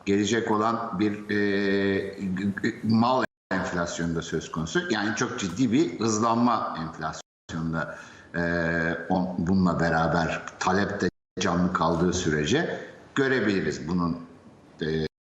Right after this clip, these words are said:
e, takiben. Şimdi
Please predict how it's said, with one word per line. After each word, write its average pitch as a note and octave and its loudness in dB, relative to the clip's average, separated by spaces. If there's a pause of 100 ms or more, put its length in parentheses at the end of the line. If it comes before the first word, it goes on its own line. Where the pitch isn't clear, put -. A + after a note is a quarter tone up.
e, D2 -2
takiben. F#2+ 0 (460)
Şimdi A#2 2